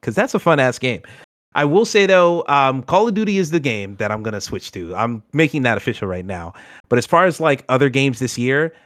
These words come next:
I've already picked up Jedi Survivor. I've already picked up, uh, Dead Island two,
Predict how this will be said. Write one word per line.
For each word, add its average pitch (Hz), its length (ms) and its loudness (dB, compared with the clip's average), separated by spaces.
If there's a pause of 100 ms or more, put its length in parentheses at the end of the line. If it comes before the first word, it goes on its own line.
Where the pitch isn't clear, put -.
(180)
I've 85 140 -8
already 107 200 -2
picked 127 240 -6
up 135 100 -2
Jedi 131 260 -4
Survivor. 92 680 -2
I've - 120 -16
already 95 220 -4
picked 120 300 -8
up, 123 300 -4
uh, 113 440 2
Dead 107 240 0
Island 123 320 0
two, 90 400 -2